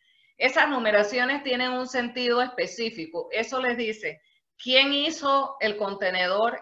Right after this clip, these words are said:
en qué año hizo el contenedor y quién es el dueño del contenedor, la tara del contenedor, ¿ok? Dependiendo, cuando vamos a manejar marítimo, dependiendo del año del contenedor,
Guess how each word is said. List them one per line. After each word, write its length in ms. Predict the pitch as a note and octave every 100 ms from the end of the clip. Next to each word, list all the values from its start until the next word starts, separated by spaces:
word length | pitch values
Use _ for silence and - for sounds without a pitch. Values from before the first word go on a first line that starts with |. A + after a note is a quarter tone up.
| - -
en 340 | G#3 A3 A3
qué 280 | C4+ B3 B3
año 520 | B3 C4+ C4+ B3+ A3+
hizo 320 | G#3+ A3 -
el 120 | G3+ -
contenedor 960 | E3+ E3+ - D#3+ E3 E3 G3+ A3+ - -
y 220 | G#3 -
quién 360 | - B3+ B3+ B3+
es 200 | B3+ G3+
el 160 | G#3
dueño 440 | G#3+ G#3+ A3 A3 G#3+
del 220 | G3 G3
contenedor, 960 | E3+ E3 E3 E3 E3 E3+ F3+ A3 A#3 - _ _
la 400 | F#3 G3 F#3+ F#3
tara 360 | A#3+ A#3 A#3+ A#3
del 220 | G#3 G3
contenedor, 920 | E3 E3 D#3+ D3+ D3 C#3+ B2+ A2+ - _ _
¿ok? 220 | E3 A#3 B3 C#4 C#4+ A3+ _ _ _ _ _ _ _ _ _ -
Dependiendo, 1120 | F3+ B3 A#3+ A#3+ A#3+ A#3+ C#4 C#4 B3 G3 G3+
cuando 240 | F#3+ F#3+
vamos 280 | G3 A3+ C#4
a 100 | B3+
manejar 520 | A#3+ G#3+ A3 A3+ A3+
marítimo, 840 | B3 A#3+ C#4+ D4+ F#3+ E3+ E3+ F3+ -
dependiendo 880 | - G#3 G#3 G3+ G3+ A#3+ C4 C#4 C#4
del 180 | A3 A3
año 340 | A#3 B3 C4
del 200 | A#3+ G#3+
contenedor, 840 | G3+ F#3 - F#3 G3 A3 C4 D4